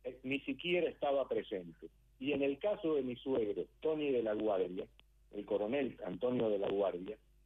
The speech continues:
lo que, eh, tenía una misión que era la de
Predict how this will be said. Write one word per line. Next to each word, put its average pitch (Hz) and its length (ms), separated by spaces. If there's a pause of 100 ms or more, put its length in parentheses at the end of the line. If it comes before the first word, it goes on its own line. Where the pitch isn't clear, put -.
(220)
lo 160 200
que, - 220 (240)
eh, 113 160 (120)
tenía 147 280
una 143 160
misión 123 520
que 117 140
era 123 120
la 104 200
de 120 260